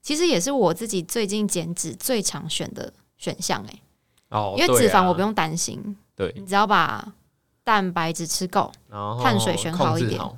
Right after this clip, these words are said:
Speaker 2: 对。
Speaker 1: 对，选好一点的碳水，控制好碳水量就可以了。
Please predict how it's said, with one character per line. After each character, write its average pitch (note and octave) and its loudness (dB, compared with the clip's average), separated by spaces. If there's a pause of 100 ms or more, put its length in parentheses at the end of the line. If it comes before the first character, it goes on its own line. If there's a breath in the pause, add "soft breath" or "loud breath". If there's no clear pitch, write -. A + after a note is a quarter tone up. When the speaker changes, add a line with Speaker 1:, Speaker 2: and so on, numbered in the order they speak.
Speaker 2:
对。 A#2+ -10
Speaker 1:
对， G3 -10 (100)
选 G3 -4
好 G#3+ 2
一 G3 2
点 F3+ 0
的 F3 -2
碳 F#3+ -2
水， - -6
控 G3+ -2
制 F#3+ -2
好 F#3+ -2
碳 G3 -2
水 - -6
量 E3 -2
就 E3 -8
可 - -8
以 E2 -10
了。 - -12